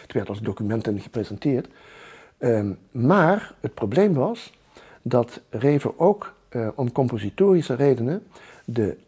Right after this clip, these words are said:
allerlaatste brief die in het boek stond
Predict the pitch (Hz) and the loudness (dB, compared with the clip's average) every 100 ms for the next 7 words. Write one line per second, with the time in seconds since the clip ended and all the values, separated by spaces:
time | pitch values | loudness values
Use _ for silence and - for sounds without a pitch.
0 | - 196 165 139 180 - - 117 117 214 | 2 4 4 4 2 0 -6 -4 -4 -4
1 | - _ _ _ _ _ _ - 127 - | -8 _ _ _ _ _ _ -2 0 0
2 | 117 98 - 104 - 113 113 - - 120 | -2 -4 -6 -10 -8 -8 -8 -8 -4 -2
3 | 190 - | -2 -8